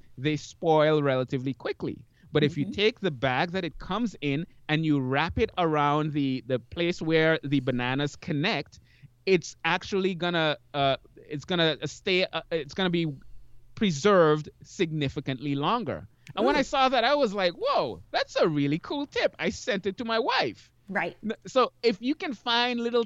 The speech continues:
Speaker 1: tips like that, that you can share that provides value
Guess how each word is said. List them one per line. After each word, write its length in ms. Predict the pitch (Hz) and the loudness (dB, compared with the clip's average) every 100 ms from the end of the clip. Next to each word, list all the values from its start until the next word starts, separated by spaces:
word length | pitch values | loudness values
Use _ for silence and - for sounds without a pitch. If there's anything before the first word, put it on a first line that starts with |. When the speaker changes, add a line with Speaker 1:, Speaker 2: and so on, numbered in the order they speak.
| - | -4
Speaker 1:
tips 320 | 247 - - | -12 -12 -6
like 220 | 214 190 160 | 0 0 2
that, 280 | 160 143 | 2 0
that 160 | 151 - | -2 -4
you 180 | 151 226 | -4 -4
can 200 | 294 226 | 0 -2
share 420 | - 208 180 143 | -2 2 4 4
that 220 | 139 - | 0 -4
provides 720 | 170 160 127 143 156 170 147 | -2 -2 0 0 0 0 -2
value 920 | 127 131 185 233 262 220 127 110 127 | -8 -8 -6 -2 0 2 2 2 -2